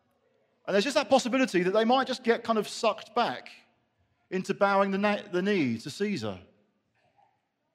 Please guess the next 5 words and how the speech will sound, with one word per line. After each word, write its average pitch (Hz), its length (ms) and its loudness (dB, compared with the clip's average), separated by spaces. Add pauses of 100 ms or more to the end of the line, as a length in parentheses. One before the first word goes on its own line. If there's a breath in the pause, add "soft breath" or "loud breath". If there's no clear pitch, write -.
(360)
And 202 100 -8
so 220 140 -2 (680)
in 180 120 4
this 208 160 4
passage, 143 640 -2